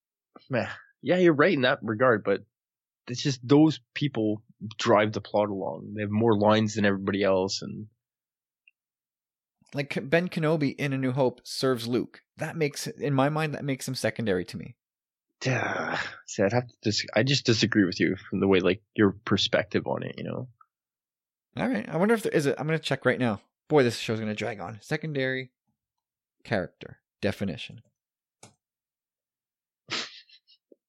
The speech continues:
Speaker 2: All right. Secondary characters populate your world and help move the story along.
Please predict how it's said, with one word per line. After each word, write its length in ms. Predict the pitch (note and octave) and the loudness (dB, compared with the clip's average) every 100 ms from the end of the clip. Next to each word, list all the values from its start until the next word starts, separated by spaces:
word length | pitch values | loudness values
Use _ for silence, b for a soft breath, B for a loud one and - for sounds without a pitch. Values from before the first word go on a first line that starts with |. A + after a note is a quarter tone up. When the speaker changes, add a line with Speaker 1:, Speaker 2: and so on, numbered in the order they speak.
| _ _ _ _ _ _ _ _ _ _ - | _ _ _ _ _ _ _ _ _ _ -10
Speaker 2:
All 100 | A#2+ | -8
right. 140 | - | -8
Secondary 460 | - - - D3+ C#3 | -6 -6 -2 0 -2
characters 520 | - C3 A2+ - B2 | -2 0 0 0 -10
populate 580 | - E3 F3 F3 D#3 D3+ | -6 -4 -2 0 0 0
your 160 | D#3+ D3 | 2 2
world 360 | A#2+ G#2+ A#2+ - | 2 0 0 -4
and 120 | B2+ | -6
help 260 | A#2 A#2+ | -2 -2
move 260 | A2+ G#2 A2 | 0 -2 -2
the 80 | C3 | -6
story 320 | - E3+ D3 | -2 0 2
along. 280 | G#2 C#2 | 0 -4